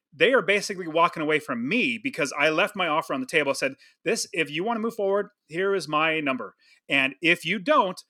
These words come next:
then if in the future it comes around, then I'll still be here with that offer." So that's what, but at the same time, I always let properties go or let them walk away from me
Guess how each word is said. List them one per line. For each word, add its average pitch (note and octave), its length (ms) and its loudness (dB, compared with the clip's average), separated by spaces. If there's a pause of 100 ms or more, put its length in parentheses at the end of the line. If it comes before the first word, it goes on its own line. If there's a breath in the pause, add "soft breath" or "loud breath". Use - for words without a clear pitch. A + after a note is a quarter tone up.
(200)
then A3+ 320 -2 (380)
if F#3 200 0
in A#3 80 4
the C4+ 80 0
future C4+ 400 2
it B3+ 100 -2
comes B3 220 0
around, C4 420 -2
then F3+ 180 0
I'll F3+ 200 4
still G3+ 180 -2
be E3+ 160 -2
here D#3+ 140 -2
with D3+ 140 0
that C#3+ 100 4
offer." B2+ 240 0
So G3+ 160 -2
that's A#3+ 160 -2
what, F#3+ 100 -10 (240 loud breath)
but A#3 140 0 (180)
at F#3+ 160 -4
the G3+ 60 -10
same C#4 260 -2
time, A2+ 320 -10 (140)
I F#3+ 160 4
always F3+ 480 2
let E3+ 320 2
properties F3 520 2
go C3+ 600 2
or E3 260 2
let F3+ 220 -2
them D#3 160 -4
walk E3+ 260 0
away D#3+ 180 2
from B2+ 200 -6
me D#3 400 -2